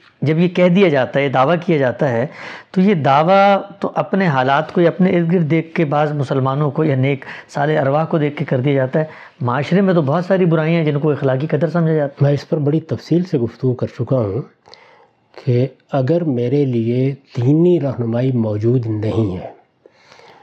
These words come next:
Speaker 2: تو میری فطرت کس طرح مجھے کسی چیز کو قبول کرنے یا ترک کرنے کے لیے آمادہ کرتی ہے؟
Speaker 1: ٹھیک۔
Speaker 2: اس پر ہم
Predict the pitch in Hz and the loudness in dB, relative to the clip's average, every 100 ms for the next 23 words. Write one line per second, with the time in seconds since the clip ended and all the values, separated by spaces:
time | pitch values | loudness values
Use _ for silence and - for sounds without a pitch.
0 | _ _ - 123 107 107 131 170 175 - | _ _ -2 0 2 2 2 2 0 -2
1 | 127 156 165 - _ _ 190 185 - - | -4 0 -2 -4 _ _ -4 -4 -10 -2
2 | 139 147 139 135 _ _ _ _ _ _ | 0 0 -2 -6 _ _ _ _ _ _
3 | - 120 120 120 135 135 - 123 117 123 | -6 0 2 2 0 -2 -4 -6 -4 -4
4 | 120 - 117 - 107 120 160 160 139 139 | -4 -4 -8 -4 -2 0 0 -2 -2 -2
5 | 143 139 127 - - 165 175 - 135 120 | -2 -2 -4 -8 -4 -2 -2 -4 -4 -2
6 | 120 117 117 113 117 110 104 95 90 - | -2 -4 -4 -4 -2 -2 -2 -2 -4 -6
7 | - - 92 - _ _ 143 131 - - | -10 -12 -12 -14 _ _ -14 -14 -20 -20
8 | - 135 - - 151 107 120 | -6 -6 -4 -4 -2 0 -2